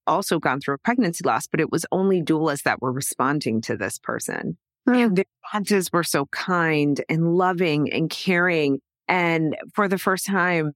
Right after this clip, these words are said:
Speaker 1: in that first pregnancy loss, I've had many since, but for the first time then, I felt seen, I felt heard, and I started to feel better.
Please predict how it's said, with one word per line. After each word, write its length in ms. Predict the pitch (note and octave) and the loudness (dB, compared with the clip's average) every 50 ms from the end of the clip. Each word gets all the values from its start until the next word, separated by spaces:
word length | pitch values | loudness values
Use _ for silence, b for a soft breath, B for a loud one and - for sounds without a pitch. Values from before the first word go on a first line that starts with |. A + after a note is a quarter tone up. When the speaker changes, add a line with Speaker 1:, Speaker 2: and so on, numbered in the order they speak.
| _ - | _ -4
Speaker 1:
in 160 | - - D3+ | -2 0 0
that 240 | D#3 D#3+ C#3 G#2+ - - _ _ _ _ | 2 2 0 0 -2 -6 _ _ _ _
first 240 | G3 F#3+ A#3+ - - | 0 0 0 0 0
pregnancy 420 | - C#3 D3 D3 C3+ C#3 - C#3+ | -2 -2 0 0 -2 0 0 0
loss, 280 | A#2+ A#2+ F#2+ - - - | 0 2 0 0 -2 -4
I've 100 | G#2+ - | -4 -2
had 240 | - A2 C3 C#3+ D3 | -2 -2 -2 0 0
many 440 | D#3 D#3 D#3+ D#3+ D#3+ F#3 F#3 E3+ | 0 2 2 2 2 2 0 0
since, 540 | E3+ - - G#3+ F#3+ C#3 A2 A#2 D#3 E3 - | -2 -2 -2 -2 0 0 0 0 -2 -2 -2
but 200 | - - G2 - - - D#2+ D#2+ - | -4 -4 -4 -4 -4 -6 -6 -4 -2
for 120 | - F3+ | -2 -2
the 60 | D#3+ | -2
first 360 | D3 - - G3+ G#3 G#3+ - | -2 -2 0 0 0 0 -2
time 260 | - G#3+ F#3+ E3+ E3+ E3 | -2 0 0 0 2 2
then, 340 | G#3 A#3+ B3 G#3 E3+ D#3 - _ _ _ _ - | 2 2 2 0 0 -4 -6 _ _ _ _ -6
I 80 | - F3 | -4 -2
felt 280 | - G#3 F#3 - - | 0 -2 -2 -2 -4
seen, 260 | - - A3+ G#3+ G#3+ | -2 0 2 2 2
I 120 | G#3 F#3+ E3+ | 2 0 0
felt 220 | - E3 B2+ G2 - - - | 0 0 -2 -2 -2 -4 -2
heard, 460 | - F#3+ G3 G3 F#3+ F#3+ F3+ D#3+ D3 - _ _ _ _ _ - | 0 2 4 4 4 2 2 0 -2 -8 _ _ _ _ _ -4
and 120 | D#3 D3+ | -2 -2
I 40 | D#3+ | 0
started 340 | D#3 - F#3+ F3 E3+ E3+ - | 0 0 0 0 0 -2 -2
to 80 | E3 | -6
feel 320 | - - - D3 C#3+ C3+ B2+ | -6 -2 0 0 0 0 -2
better. 380 | - B2 G2+ - E2+ D2 - | -2 -4 -4 -2 -4 -6 -6